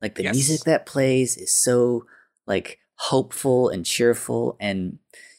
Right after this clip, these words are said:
Speaker 1: you can see she's so excited to be in, in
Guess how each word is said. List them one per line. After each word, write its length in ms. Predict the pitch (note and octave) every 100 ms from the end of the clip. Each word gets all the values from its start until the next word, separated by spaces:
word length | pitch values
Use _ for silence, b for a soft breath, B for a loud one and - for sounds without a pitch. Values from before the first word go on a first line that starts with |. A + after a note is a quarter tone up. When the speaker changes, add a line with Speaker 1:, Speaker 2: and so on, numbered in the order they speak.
| -
Speaker 1:
you 80 |
can 100 | A2+
see 220 | A2+ - C3
she's 280 | A2+ G2+
so 200 | - F#3
excited 580 | F3 - - C3 B2+ B2
to 80 | G2+
be 260 | F#2 A2+ A2+
in, 160 | A2 - _
in 140 | A2+